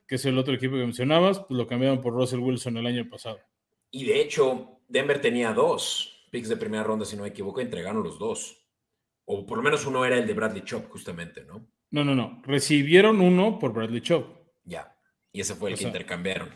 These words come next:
Speaker 1: sí, o sea, digamos, Miami tenía un extra que era de San Francisco. Ese se lo dio a Denver por Bradley Chubb.
Speaker 2: Ya. Entonces, por
Speaker 1: Este,
Speaker 2: eso Denver
Speaker 1: el, el
Speaker 2: tampoco
Speaker 1: de Denver
Speaker 2: es
Speaker 1: normal, que era el pick cinco, es el que ahora le tiene Seattle.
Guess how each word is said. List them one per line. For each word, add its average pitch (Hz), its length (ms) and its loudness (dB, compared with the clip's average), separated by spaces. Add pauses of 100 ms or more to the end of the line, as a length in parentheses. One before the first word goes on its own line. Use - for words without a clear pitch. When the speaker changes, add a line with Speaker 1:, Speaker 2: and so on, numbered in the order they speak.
(640)
Speaker 1:
sí, 135 100 0
o 131 40 2
sea, 135 100 2
digamos, 143 380 2
Miami 170 400 6
tenía 156 260 4
un 156 100 4
extra 160 320 2
que 135 100 0
era 135 100 2
de 123 60 2
San 113 160 -8
Francisco. 160 640 -2 (340)
Ese 139 200 2
se 139 120 2
lo 123 140 4
dio 131 140 4
a 135 40 4
Denver 135 280 2
por 123 140 -6
Bradley 110 260 -4
Chubb. 110 220 -12 (440)
Speaker 2:
Ya. - 240 -10 (640)
Entonces, - 240 -12
por 117 120 4
Speaker 1:
Este, 123 140 2
Speaker 2:
eso 117 80 2
Denver 123 220 4
Speaker 1:
el, 139 60 2
el 147 60 2
Speaker 2:
tampoco 151 260 6
Speaker 1:
de 151 80 12
Denver 185 280 12
Speaker 2:
es 185 60 6
Speaker 1:
normal, 156 440 6
que 165 100 2
era 165 80 8
el 156 120 2
pick 165 140 -2
cinco, 151 460 -4
es 120 120 -4
el 131 120 -4
que 127 80 -6
ahora 120 160 -2
le 117 100 -4
tiene 117 300 -8
Seattle. 135 320 2